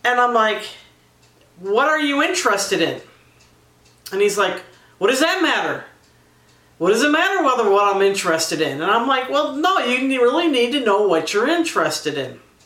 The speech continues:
Basically, it boils down to is, in reality, he didn't know what type of business he wanted to start.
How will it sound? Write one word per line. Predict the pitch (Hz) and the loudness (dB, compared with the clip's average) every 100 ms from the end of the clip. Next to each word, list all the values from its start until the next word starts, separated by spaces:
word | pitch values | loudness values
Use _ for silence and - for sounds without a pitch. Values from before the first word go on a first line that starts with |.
| _ 226 | _ -4
Basically, | 302 392 392 339 262 | 0 0 0 0 2
it | 233 | 2
boils | 247 240 214 | 2 2 0
down | 226 240 226 | 0 0 0
to | 196 175 | 0 0
is, | 175 165 | 0 2
in | 208 220 | 2 4
reality, | 202 208 277 339 208 160 156 - - _ _ _ | 4 4 2 0 0 -2 -2 -6 -20 _ _ _
he | - 311 330 | -4 0 2
didn't | 320 311 277 | 2 2 0
know | 262 262 202 | 2 2 2
what | - 196 | 2 0
type | - 185 226 | 0 -2 2
of | 233 | 2
business | 180 147 170 165 | 2 0 -4 -6
he | 214 | -4
wanted | 196 135 131 131 | -4 -4 -6 -8
to | - | -10
start. | 185 - 302 302 - | -8 -2 0 0 0